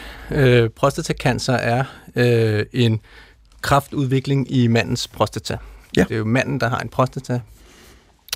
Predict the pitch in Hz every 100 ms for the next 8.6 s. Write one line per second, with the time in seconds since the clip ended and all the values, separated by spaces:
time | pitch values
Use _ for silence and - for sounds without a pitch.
0 | - 123 117 110 107 104 - - - -
1 | - - - - 147 131 143 120 123 135
2 | 127 117 120 127 113 123 117 110 107 123
3 | - 117 110 - - - - 113 113 107
4 | 98 104 104 - - - - 135 131 147
5 | 175 180 151 135 123 147 147 - 135 -
6 | 156 135 - - 127 117 123 123 110 110
7 | 175 - _ _ _ _ - - _ _
8 | - 131 131 143 156